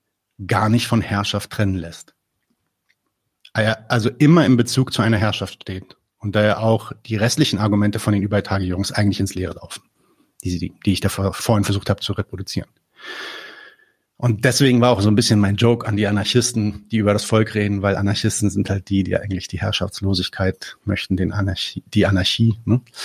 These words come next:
Also zumindest bedeutet das Wort das so. Ähm, und deswegen war mein Gag, ähm, ungewollt, äh, ins, äh,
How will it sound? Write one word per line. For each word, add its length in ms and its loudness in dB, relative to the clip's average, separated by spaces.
Also 200 -2
zumindest 260 2
bedeutet 360 0
das 160 -2
Wort 200 2
das 120 -2
so. 220 0
Ähm, 440 2
und 160 0
deswegen 300 0
war 100 0
mein 160 0
Gag, 300 0
ähm, 300 0
ungewollt, 520 4
äh, 260 -2
ins, 380 0
äh, 300 -6